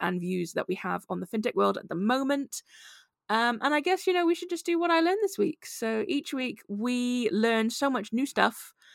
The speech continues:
every week, um, about the fintech industry. It all crosses our desks, and we just take in so much information that we thought it'd be great to share it with our listeners. So, Francis,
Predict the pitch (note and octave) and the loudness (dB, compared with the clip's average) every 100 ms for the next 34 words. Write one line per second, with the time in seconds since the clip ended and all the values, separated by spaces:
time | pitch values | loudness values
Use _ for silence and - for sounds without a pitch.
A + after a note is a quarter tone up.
0 | - _ _ C#4+ C#4 C4 A3+ A#3+ - - | -20 _ _ 4 6 4 2 0 -6 -2
1 | G#3+ G3+ G3 - G#3+ G3+ G#3 G#3+ G#3 A3 | 2 2 2 2 2 2 2 0 0 0
2 | G#3+ G#3+ G#3+ D3 A3+ B3 A#3 G#3+ G3 F#3+ | 0 4 4 6 4 2 -4 -2 2 4
3 | F#3+ - - - - F3 F3+ F3+ F#3+ - | 2 -2 -12 -12 -6 -4 -2 -4 -8 -8
4 | G3+ F3 F3+ - C#4 C4+ A3 A#3 G#3 G3+ | -8 -6 -8 -2 0 2 0 -2 2 0
5 | G#3 G3+ F3 F3 G3 G3 D#3+ F3+ F#3+ G3+ | 2 0 2 2 2 0 2 0 -2 -2
6 | F#3+ - G#3+ A3+ G#3+ A3 C4+ C#4 D4 D#4+ | -2 -2 -4 0 0 0 -4 0 2 2
7 | F#4+ - G3+ - - A3+ - - C#4+ D#4 | 0 -2 -4 -4 -6 -10 -10 -2 0 0
8 | A3 - - | 0 0 0